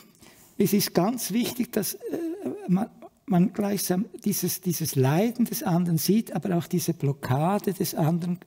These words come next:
annehmen kann. Und das führt ja dann zur Überlegung, ich muss ihm helfen, ich muss einen Weg finden,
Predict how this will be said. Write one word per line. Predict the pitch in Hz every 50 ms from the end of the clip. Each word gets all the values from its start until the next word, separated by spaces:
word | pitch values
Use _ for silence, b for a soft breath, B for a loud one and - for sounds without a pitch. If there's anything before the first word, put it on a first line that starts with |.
| - -
annehmen | 147 135 165 170 170 156 156 151 143 143 143
kann. | - - 127 123 120 117 B B B B B B B B B B B B B B _ _ _ _ _ _ _
Und | - 185 160 - - -
das | - - - - - -
führt | - 190 190 208 196 -
ja | 196 175
dann | 156 170 170 180 175
zur | - - 165 147
Überlegung, | 151 123 143 135 143 147 180 190 202 208 226
ich | - 139 - -
muss | 175 185 - -
ihm | - - 170 170 151
helfen, | 104 110 135 170 190 - - 185
ich | 202 - -
muss | 185 208 202 - -
einen | 139 131 131 123 120 123
Weg | 131 143 190 220 214 - -
finden, | - 196 190 185 165 180